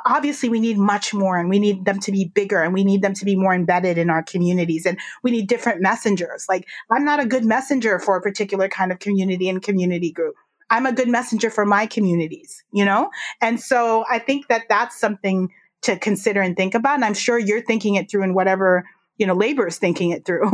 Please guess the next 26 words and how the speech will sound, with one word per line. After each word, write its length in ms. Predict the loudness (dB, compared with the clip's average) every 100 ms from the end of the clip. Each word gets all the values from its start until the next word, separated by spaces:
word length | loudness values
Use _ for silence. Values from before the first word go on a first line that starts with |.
| -2 -8 -16
<laughs> 160 | -6
right 220 | -2 -2
now 280 | 0 2 2
in 140 | 4 4
multiple 500 | 4 2 0 -2 -2
kinds 280 | -2 -2
of 80 | -2
contexts. 560 | -4 -8 -4 -6 -6 -4
And 140 | -4
so 240 | 0 0 2
that's 220 | -2 0
not 200 | -2 0 0
any 180 | 0
different 520 | 0 -2 0 -2 -2 0
from 240 | 0 0 -6 -20 -2
an 100 | 2
abolitionist 760 | 4 2 0 0 -2 -4 -6 -6
thinking 380 | -2 -2 -2 -4
process, 420 | -2 -2 -2 -2
or 80 | 0
at 80 | 0
least 220 | -2 -2
P 100 | -2
I 80 | -2
C 220 | -4 -4
abolition. 640 | -4 -4 -12 -12 -12 -16